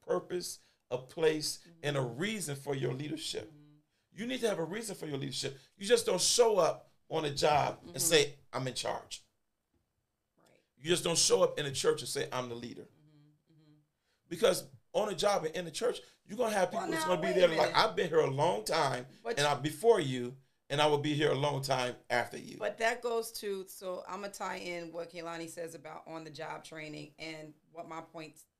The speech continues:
Speaker 2: I would like to make about that is. You do learn as you go, like parents.
Speaker 1: Yes.
Speaker 2: You know, when you've never been a parent before and you have a kid,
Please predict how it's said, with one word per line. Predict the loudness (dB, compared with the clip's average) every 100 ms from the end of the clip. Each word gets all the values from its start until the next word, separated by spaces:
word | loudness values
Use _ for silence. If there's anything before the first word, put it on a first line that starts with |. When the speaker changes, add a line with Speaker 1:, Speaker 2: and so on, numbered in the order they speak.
| _ _ _ -14
Speaker 2:
I | -12
would | -10
like | -10 -12
to |
make | -16 -16
about | -12 -12 -10
that | -10 -10
is. | -12 -14 -20 _ _ _ _
You | -20
do | -16 -12 -8
learn | -6 -6 -8
as | -8
you | -10
go, | -10 -10 -10
like | -10 -8
parents. | -8 -8 -8 -14 -20 -20 _ 2
Speaker 1:
Yes. | 4 4
Speaker 2:
You | 2
know, | 0 -2
when | -6
you've | -8 -2
never | 0 0
been | -2 -4
a |
parent | -2 -2 -2
before | -8 -8 -4 -4
and | -4
you |
have | -4 -4 -6
a |
kid, | -8 -6 -6